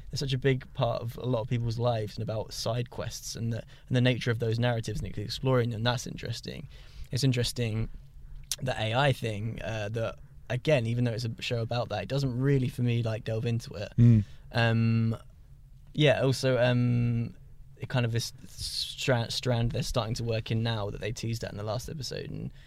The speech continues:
Speaker 1: comes on a bit stronger later about why the park exists and the kind of the, the corporate stuff involved that kind of almost feels a little bit Facebook-y.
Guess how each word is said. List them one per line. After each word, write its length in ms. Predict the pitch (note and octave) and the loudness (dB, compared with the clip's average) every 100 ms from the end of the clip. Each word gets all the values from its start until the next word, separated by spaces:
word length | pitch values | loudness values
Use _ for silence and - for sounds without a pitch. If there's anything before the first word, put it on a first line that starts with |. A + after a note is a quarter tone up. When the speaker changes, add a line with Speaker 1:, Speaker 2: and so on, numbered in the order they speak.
| - - | -18 -10
Speaker 1:
comes 200 | - A#2 | -6 -4
on 60 | A#2 | -4
a 40 | |
bit 100 | A2+ | -4
stronger 280 | - A2+ A2+ | -2 -2 -2
later 280 | A2+ G2 G2 | -2 -2 -2
about 380 | G#2 G#2 G#2+ - - - - - | -2 0 -2 -6 -18 -20 -12 -2
why 560 | A2 A2 A2 G#2+ G2+ | 2 4 4 2 -2
the 100 | F2+ | -4
park 320 | B2+ - G#2 A#2 | -6 -6 -6 -6
exists 440 | - G2 - - | -6 -6 -6 -8
and 160 | G#2 G#2+ | -6 -6
the 60 | |
kind 220 | - G#2+ | -4 -4
of 160 | G#2+ - | -4 -4
the, 100 | G2+ - | -8 -10
the 80 | - | -10
corporate 400 | - - - - | -6 -6 -6 -6
stuff 240 | A#2 - | -4 -2
involved 460 | A2 A2 F#2+ F#2 - | -2 -2 -6 -6 -8
that 100 | A2 | -6
kind 160 | A#2 | -6
of 160 | G#2+ A#2+ | -4 -4
almost 320 | A2 - - | -4 -4 -4
feels 180 | A2+ A#2+ | -4 -4
a 60 | |
little 160 | A#2 A2 | -4 -6
bit 140 | - | -8
Facebook-y. 680 | - A#2+ A#2+ - A2 - - | -4 0 0 -2 -8 -10 -12